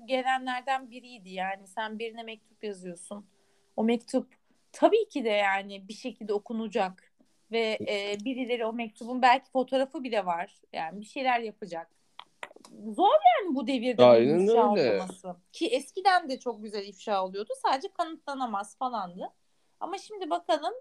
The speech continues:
Speaker 1: e, Jason'dı galiba. Elinde deliller var deyip temiz mahkemesine sunmaya gidecek kadar ilerlediyse bu işin kokusu da birkaç aya, önümüzdeki Şubat'a en geç çıkar. O zaman bu ne olur?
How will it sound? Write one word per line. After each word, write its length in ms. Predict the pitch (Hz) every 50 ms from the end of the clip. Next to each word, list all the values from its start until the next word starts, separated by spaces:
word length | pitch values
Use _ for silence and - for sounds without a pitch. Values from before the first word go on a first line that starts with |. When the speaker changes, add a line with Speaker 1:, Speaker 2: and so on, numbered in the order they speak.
| - - -
Speaker 1:
e, 340 | 254 247 247 247 247 247 240 - _ _ _ _ _ _ _ - - - 220
Jason'dı 560 | 220 302 330 339 339 - - 262 226 220 202
galiba. 400 | 208 208 202 208 208 208 277 392 466 508 - _ _ _ _ - 254 254 254 254 247 254
Elinde 440 | 233 - 302 320 330 330 330 339 262
deliller 500 | 320 320 330 359 339 330 330 311 302 277
var 240 | 247 220 208 202 202
deyip 180 | 247 359 427 _ _ _ _ _ _
temiz 420 | - - 330 339 330 339 320 254 262
mahkemesine 680 | 262 254 247 233 - 254 226 220 208 214 - 214 208 208
sunmaya 580 | - - - 226 226 226 226 226 240 254 285
gidecek 520 | 294 240 240 214 226 214 196 190 185 185 -
kadar 380 | - 190 180 175 170 175 - - _ _ _ _ _
ilerlediyse 800 | - 220 220 208 196 190 185 180 180 180 190 185 185 - 302 381 453 _ _ _ _ _ _ _ _ _ _ -
bu 160 | 269 311 349
işin 240 | 330 - - 339 311
kokusu 500 | - 311 302 - 302 294 - - 269 226
da 100 | 269 311 453 523 - 330
birkaç 360 | 302 311 - 339 330 339 269
aya, 300 | 220 202 202 208 240 466 453
önümüzdeki 480 | 339 285 285 285 262 226 262 277 - -
Şubat'a 400 | - - 226 214 214 214 - 220
en 180 | 208 208 220 226
geç 140 | 330 403 - _
çıkar. 400 | - - - - 247 220 - 392 - _ _ _ _ _ _ _ _ _ _ _ _ -
O 120 | - 269
zaman 400 | 254 330 320 339 339 339 320 269
bu 100 | 277 277
ne 40 | 277
olur? 340 | 262 247 233 214 208 208